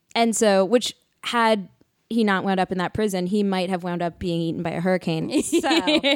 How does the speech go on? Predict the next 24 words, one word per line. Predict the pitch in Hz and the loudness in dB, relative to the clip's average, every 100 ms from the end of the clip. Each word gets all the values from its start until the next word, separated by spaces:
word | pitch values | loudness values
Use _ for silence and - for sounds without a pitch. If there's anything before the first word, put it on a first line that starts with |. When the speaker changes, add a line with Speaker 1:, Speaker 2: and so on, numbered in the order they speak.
| 254 262 - 247 - | 0 -2 0 -2 -2
Speaker 2:
With | - 208 | -4 0
a | 190 | 0
ma-, | 196 | 0
a | 196 | 0
hurricane | 202 196 190 | -2 -2 -2
with | 190 | -2
a | |
mouth. | 185 247 - - | -2 -2 -4 -6
Speaker 1:
With | 226 247 | -2 2
a | |
mouth, | 277 523 185 | 2 2 2
Speaker 2:
So | 220 | 2
Speaker 1:
yeah. | 180 | 2
Speaker 2:
literally | 196 202 196 | 4 2 2
eaten. | 190 233 - - - | -2 -6 -8 -14 -6
Speaker 1:
Mm-hmm. | 226 285 440 - _ _ - | 0 2 0 -4 _ _ 0
Speaker 2:
And, | 233 220 208 196 196 | 2 2 2 0 0
and | 208 208 185 | 0 0 0
these | 233 277 | 0 -2
prisoners | - 226 190 180 175 165 160 - | -2 -2 0 2 2 0 -2 -6
are, | 185 180 170 175 | 0 2 2 0
are | 208 | 2
basically, | 233 370 480 403 233 190 | 2 2 2 4 2 2
um, | 160 156 170 | 0 -4 -10